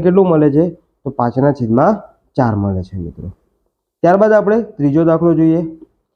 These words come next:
કે બહુપદી p of x બરાબર દસ એક્સ માઇનસ ફોર એક્સ સ્ક્વેર માઇનસ થ્રી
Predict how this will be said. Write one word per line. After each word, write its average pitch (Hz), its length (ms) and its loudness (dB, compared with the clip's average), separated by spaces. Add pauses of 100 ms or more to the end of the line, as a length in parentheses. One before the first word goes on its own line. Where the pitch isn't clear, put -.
(220)
કે 135 160 0
બહુપદી 202 460 2
p 196 100 2 (100)
of 196 200 0
x 170 180 -4 (500)
બરાબર 131 380 0 (300)
દસ 135 320 0
એક્સ 208 240 -4
માઇનસ 160 400 4 (680)
ફોર 143 180 4
એક્સ 175 160 -2
સ્ક્વેર 202 200 4 (120)
માઇનસ 160 480 2
થ્રી 175 240 4